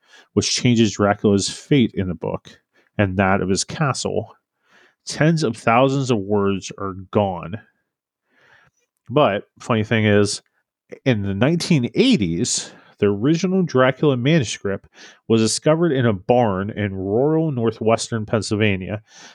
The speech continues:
So northwestern Pennsylvania, that would be, like, near Erie. So, uh, I grew up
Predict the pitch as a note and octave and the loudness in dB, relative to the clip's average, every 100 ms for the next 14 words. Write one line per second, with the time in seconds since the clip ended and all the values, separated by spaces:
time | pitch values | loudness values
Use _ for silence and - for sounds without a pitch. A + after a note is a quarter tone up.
0 | _ - - G#2+ G#2 G#2 A#2 - - - | _ -4 2 4 2 2 -2 0 0 0
1 | B2+ C3 A2+ A#2+ A2 G#2+ G#2+ G#2+ A2 F#2+ | -4 -2 0 2 2 2 2 2 0 -4
2 | - A#2+ G#2+ E2+ G#2+ - _ _ _ _ | 2 2 2 -2 -6 -8 _ _ _ _
3 | _ _ _ _ - A#2+ G#2+ G2+ G2 - | _ _ _ _ -2 2 4 2 0 -6
4 | _ _ _ _ _ D#2 D2+ - _ - | _ _ _ _ _ -10 -10 -14 _ -4
5 | B2 G3 E3+ A2 A2+ D3 G#2 C3+ G#2 - | 0 2 2 0 2 2 4 2 2 -2